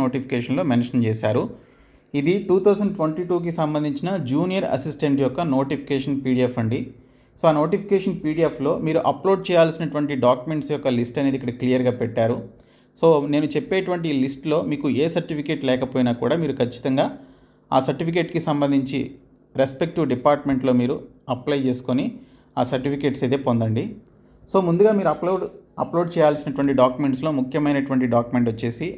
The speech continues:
మీకు సంబంధించినటువంటి అకాడమిక్ సర్టిఫికేట్స్ అండి. So ఇక్కడ మనకి క్లియర్గా ఇచ్చారు, "The applicants shall upload original certificates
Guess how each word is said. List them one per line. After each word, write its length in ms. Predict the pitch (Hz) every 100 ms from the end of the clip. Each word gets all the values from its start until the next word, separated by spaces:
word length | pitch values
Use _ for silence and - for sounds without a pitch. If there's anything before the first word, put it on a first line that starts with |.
| -
మీకు 200 | 143 147 143
సంబంధించినటువంటి 880 | 143 160 180 170 170 160 156 147 160 196 - 131
అకాడమిక్ 500 | 123 170 175 170 -
సర్టిఫికేట్స్ 560 | 135 135 127 127 117 131
అండి. 180 | 113 120 - - - - - -
So 60 | 180
ఇక్కడ 140 | 180 180
మనకి 180 | 170 165
క్లియర్గా 320 | 156 175 208 190
ఇచ్చారు, 300 | - 165 170 208 - - - 139
"The 80 | 175 151
applicants 580 | - 196 - 202 208 196 170
shall 180 | 170 160 131 - - 135
upload 460 | - 175 175 165 165 131
original 300 | 139 147 190 175
certificates 600 | 165 160 160 160 151 156